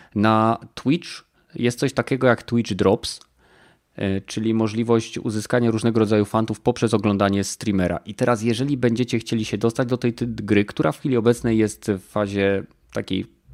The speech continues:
półzamkniętej bety, no bo skoro można się dostać, to jednak można,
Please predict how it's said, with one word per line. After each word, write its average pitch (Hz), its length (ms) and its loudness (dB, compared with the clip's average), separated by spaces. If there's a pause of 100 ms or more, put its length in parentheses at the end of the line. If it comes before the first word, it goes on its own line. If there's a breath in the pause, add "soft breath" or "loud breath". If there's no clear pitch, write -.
(440)
półzamkniętej 110 840 0
bety, - 300 -2
no 98 100 -2
bo 95 80 -6
skoro 98 240 -6
można 95 240 -6
się 95 120 -12
dostać, 92 380 -6
to 92 200 -12 (600)
jednak 87 260 -8
można, 87 360 -4